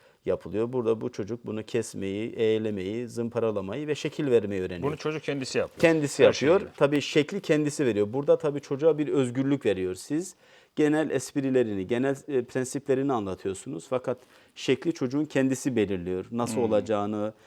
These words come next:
Speaker 1: e, o kendi fantazisiyle bunu gerçekleştirmiş oluyor. Bazı temel esprileri, temel teknikleri öğretiyorsunuz ve çocuk seçiyor. Mesela dördüncü sınıflarla bir tepsi yapıyoruz. Çay tepsisi diyebiliriz. E, temel espriler, hani burada şekil verme, bazı aletler var. İşte bir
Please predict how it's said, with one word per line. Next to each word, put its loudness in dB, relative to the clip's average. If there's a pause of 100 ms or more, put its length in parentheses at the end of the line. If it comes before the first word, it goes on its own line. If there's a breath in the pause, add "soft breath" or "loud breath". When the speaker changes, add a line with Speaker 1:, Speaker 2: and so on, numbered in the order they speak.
(260 soft breath)
Speaker 1:
e, 6
o 2
kendi 0
fantazisiyle -4
bunu -10 (220)
gerçekleştirmiş -6
oluyor. -10
Bazı 0
temel -2
esprileri, -4
temel -4
teknikleri -6
öğretiyorsunuz -6 (320 soft breath)
ve 6
çocuk -2
seçiyor. -4
Mesela 0
dördüncü 4
sınıflarla 2
bir 2 (360 loud breath)
tepsi 6
yapıyoruz. -2
Çay 2
tepsisi -4
diyebiliriz. -4 (380 loud breath)
E, 6 (100)
temel 4
espriler, -2
hani -2
burada 0
şekil -2
verme, -4
bazı 2
aletler 0
var. -6
İşte -10
bir -8